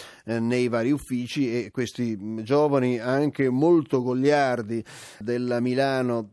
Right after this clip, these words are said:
eh, del dopoguerra potessero avere anche ordito questa, questa buffa trama. L'altra cosa invece meno maliziosa ma <laughs> straordinariamente curiosa è il fatto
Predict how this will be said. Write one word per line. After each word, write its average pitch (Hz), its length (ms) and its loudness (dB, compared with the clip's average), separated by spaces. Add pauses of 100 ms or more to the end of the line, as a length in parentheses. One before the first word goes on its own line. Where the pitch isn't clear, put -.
eh, 117 180 -4
del 123 140 0
dopoguerra 127 500 2
potessero 147 480 2
avere 131 320 4
anche 131 260 2
ordito 120 540 -2
questa, 110 480 -2
questa 107 360 -4
buffa 107 400 -4
trama. 85 500 -10 (600)
L'altra 220 640 4
cosa 214 440 6
invece 165 800 4
meno 139 380 2
maliziosa 139 880 4
ma 143 280 0
<laughs> 117 40 -6
straordinariamente 156 1500 2
curiosa 180 640 2
è 170 120 -10
il 151 220 -6
fatto 170 460 -4